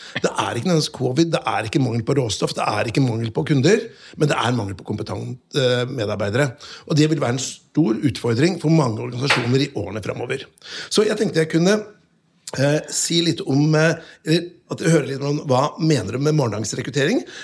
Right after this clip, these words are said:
men så har jeg også lyst til at dere skal si litt grann om dere selv.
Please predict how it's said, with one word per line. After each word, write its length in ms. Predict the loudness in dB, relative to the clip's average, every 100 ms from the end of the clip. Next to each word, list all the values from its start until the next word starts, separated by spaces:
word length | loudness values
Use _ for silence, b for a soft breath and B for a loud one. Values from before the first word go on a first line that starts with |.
| -2
men 80 | 0
så 80 |
har 40 | 0
jeg 80 | -2
også 100 | -4
lyst 100 | -4
til 80 |
at 40 | -4
dere 80 | -2
skal 160 | -2
si 260 | -2 -2 -2
litt 220 | -4 -4
grann 180 | -4 -2
om 140 | 0
dere 140 | 0 2
selv. 360 | 2 2 0